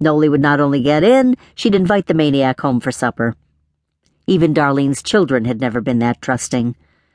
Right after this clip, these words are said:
Darlene stood in hypnotized horror. If that truck started kicking up dust in a sudden U-turn, she was calling the sheriff and raising holy heck. But the pickup continued rumbling toward the house,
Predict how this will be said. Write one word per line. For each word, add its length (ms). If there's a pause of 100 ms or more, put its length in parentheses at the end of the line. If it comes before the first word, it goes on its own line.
(460)
Darlene 440
stood 360
in 80
hypnotized 720
horror. 460 (360)
If 140
that 240
truck 240
started 420
kicking 300
up 160
dust 260
in 120
a 60
sudden 340
U-turn, 500
she 220
was 160
calling 300
the 80
sheriff 440
and 140
raising 320
holy 440
heck. 300 (2000)
But 140
the 80
pickup 340
continued 540
rumbling 380
toward 280
the 80
house, 460